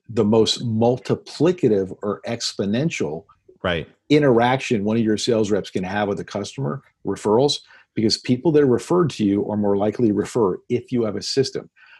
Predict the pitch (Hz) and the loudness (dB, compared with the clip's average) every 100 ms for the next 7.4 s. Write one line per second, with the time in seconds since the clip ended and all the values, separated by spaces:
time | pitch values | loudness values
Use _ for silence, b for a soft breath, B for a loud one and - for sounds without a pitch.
0 | - 123 127 123 - 151 185 - 135 131 | -4 0 2 2 0 0 0 -2 0 2
1 | 135 147 151 117 - 135 120 98 104 101 | 2 4 4 2 0 0 2 0 -2 -2
2 | 107 - 92 113 131 175 190 185 b b | -2 -4 -4 0 0 0 -4 -6 b b
3 | b _ - 131 127 120 113 104 95 _ | b _ -4 0 2 2 2 0 -2 _
4 | - - 175 110 - - - _ _ - | -18 0 2 4 0 -8 -20 _ _ -2
5 | 113 110 107 107 107 110 95 76 _ _ | 2 2 2 2 2 0 0 -6 _ _
6 | _ _ 120 110 - - 131 190 - - | _ _ -6 -6 -8 -4 2 2 2 -2
7 | 104 107 - | 0 -2 -4